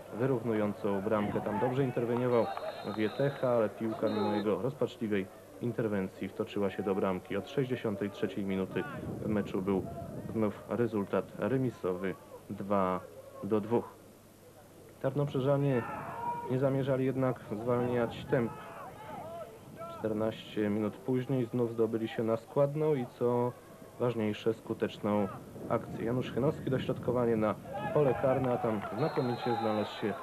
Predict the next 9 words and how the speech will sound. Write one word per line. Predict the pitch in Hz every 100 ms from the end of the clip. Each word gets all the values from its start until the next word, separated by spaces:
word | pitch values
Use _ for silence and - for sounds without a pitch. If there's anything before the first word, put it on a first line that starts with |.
| - - -
Dominik | 147 139 110 101 - -
Bednarczyk, | 127 120 110 101 98 104
który | - - 98 90 - - -
głową | 104 120 107 107 101 - - - -
pokonał | 135 113 98 95 98 - - - 480 - -
Tomasza | 110 98 95 - 92 87 - - - 107
Wietech. | 107 104 110 - - - - - - - - 587 - - - - 679 659
W | -
powtórce | 104 - - 659 - 101